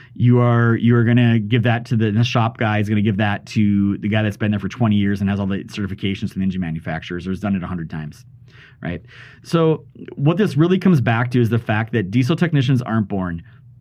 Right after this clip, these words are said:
"I want to be a diesel technician," said no one ever, right? That's the joke we say around here. I think if you talk to a lot of people that work in our industry, you find out the vast majority of them ended up here by accident. I know I was one of those. I got kicked out of college and <laughs> ended up at a truck dealership right after that.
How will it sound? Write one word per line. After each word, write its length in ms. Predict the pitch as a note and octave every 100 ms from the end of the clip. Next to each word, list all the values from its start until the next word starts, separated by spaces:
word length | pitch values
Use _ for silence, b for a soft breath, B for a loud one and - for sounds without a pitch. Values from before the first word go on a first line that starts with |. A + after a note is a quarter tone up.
| -
"I 200 | C#3 D#3+
want 320 | E3+ C3+ D3
to 40 | D3
be 120 | C#3
a 40 |
diesel 260 | B2+ A#2+ A#2+
technician," 460 | A#2+ A#2 G#2+ - G#2+
said 200 | A2+ G#2+
no 160 | G#2+
one 160 | G#2 G2
ever, 320 | F2 D2 D#2+ -
right? 140 | G2+
That's 160 | A#2+ B2
the 80 |
joke 320 | C#3+ B2+ B2 C3
we 100 | A#2+
say 200 | - G#2+
around 280 | G2+ F2+
here. 220 | F#2+ F2+ F2 B B B -
I 60 | A2+
think 160 | E3
if 40 | F#3+
you 80 | G#3+
talk 220 | E3+ D#3
to 100 | D3+
a 40 |
lot 280 | A#2+ A2 A#2
of 100 | D3
people 380 | - B2 B2+ C3
that 120 | A2+
work 160 | G#2+ G#2+
in 80 | A#2
our 100 | F#2+
industry, 480 | G#2 C#3 F#3 G#3+ - b b
you 140 | - B2
find 180 | D#3+ F3
out 80 |
the 80 | C#3+
vast 340 | A#2 C3 D3+ -
majority 440 | C#3+ A#2+ A#2+ D3
of 80 | D#3+
them 240 | F3 F3 b - -
ended 240 | C3 D3+ C#3+
up 160 | A#2+
here 180 | - B2+
by 120 | B2
accident. 600 | G2 G#2 A#2 - F2 F2+ - -
I 180 | C3
know 320 | D3+ D3 C#3+ -
I 140 | A#2+ C3
was 140 | A#2+
one 180 | A#2+ B2
of 60 |
those. 200 | G2 F#2
I 80 | G2+
got 160 | C3+ B2
kicked 180 | D#3 C#3+
out 80 |
of 60 | B2+
college 420 | B2+ B2+ A2 G2
and 80 | F#2+
<laughs> 60 | -
ended 100 | B2+
up 100 | B2
at 60 |
a 60 | A2
truck 260 | F#2+ D#3+
dealership 460 | A#2+ A2+ G#2+ A#2 G#2
right 140 | A#2+
after 280 | A2 G2+ G2+
that. 220 | F2 E2